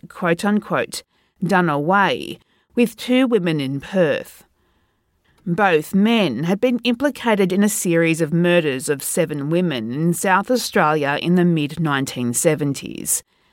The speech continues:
These murders bear resemblance to the disappearances of Yvonne and Raylene. If Worrell was involved, we will never know. Worrell died in a car crash in nineteen seventy-seven, and Miller died of cancer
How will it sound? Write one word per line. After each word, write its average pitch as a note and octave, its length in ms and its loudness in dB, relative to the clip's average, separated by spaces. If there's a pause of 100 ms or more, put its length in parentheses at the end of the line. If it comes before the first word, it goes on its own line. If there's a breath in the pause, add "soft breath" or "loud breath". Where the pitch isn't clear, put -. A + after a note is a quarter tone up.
(380)
These A3 280 0
murders A#3 500 0
bear F#3 420 0
resemblance E3 920 0
to F#3 100 -4
the F#3+ 60 -2
disappearances F#3 960 0
of D#3+ 160 2
Yvonne D#3+ 360 2
and C#3 140 -2
Raylene. A#2+ 840 -4 (800)
If A3 180 0
Worrell F#3 380 2
was A3+ 260 0
involved, D#3+ 720 -2 (320)
we C#4 140 4
will C#4+ 120 2
never F#3+ 280 2
know. D3 600 -2 (540 soft breath)
Worrell G#3 380 2
died F3 300 2
in E3 100 0
a E3+ 80 0
car A3 380 0
crash - 480 -8
in F3+ 160 2
nineteen E3+ 420 0
seventy-seven, D3 1080 -4 (340)
and B3+ 240 0
Miller C#4+ 240 2
died G3+ 340 2
of F#3+ 140 -2
cancer E3+ 480 -2